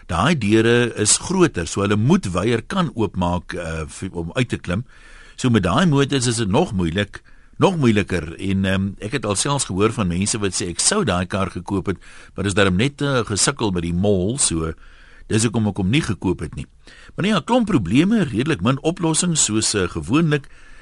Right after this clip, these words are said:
Desmond sê, "Doodgewone boereordinêre onbloody bedagsaamheid en niks anders nie. Die mens word met selfsug gebore, omdat dit is wat sorg vir oorlewing. Ongelukkig leer meer as net sommiges nie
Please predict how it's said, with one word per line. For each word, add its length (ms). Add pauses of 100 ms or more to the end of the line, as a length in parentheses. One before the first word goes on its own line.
(140)
Desmond 400
sê, 220
"Doodgewone 720
boereordinêre 1120
onbloody 680
bedagsaamheid 800 (360)
en 320
niks 380
anders 380
nie. 160 (360)
Die 100
mens 260
word 240
met 140
selfsug 520
gebore, 540 (420)
omdat 240
dit 160
is 140
wat 160
sorg 260
vir 160
oorlewing. 600
Ongelukkig 600
leer 260
meer 260
as 120
net 200
sommiges 480
nie 260